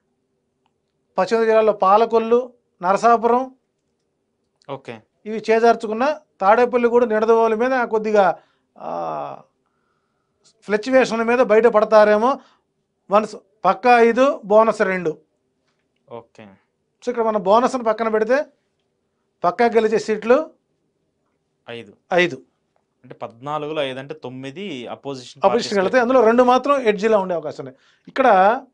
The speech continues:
Speaker 1: ఈ వైసీపీ ఎమ్మెల్యేలు జ-, చేజార్చుకున్నటువంటి మెజారిటీ కూడా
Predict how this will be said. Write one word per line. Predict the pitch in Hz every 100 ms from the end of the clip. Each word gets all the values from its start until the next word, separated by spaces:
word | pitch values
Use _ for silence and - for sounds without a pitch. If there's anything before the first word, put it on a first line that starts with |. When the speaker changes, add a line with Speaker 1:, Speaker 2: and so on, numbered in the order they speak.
| _ _ _ _ _ _ _ _ _ _ _ _ _ _ _ -
Speaker 1:
ఈ | 214
వైసీపీ | 190 233 277 269 262
ఎమ్మెల్యేలు | 254 247 247 247 247 240 - -
జ-, | 135 165 185 -
చేజార్చుకున్నటువంటి | 240 262 262 247 220 240 240 233 220
మెజారిటీ | 202 208 233 240 226
కూడా | 220 226 269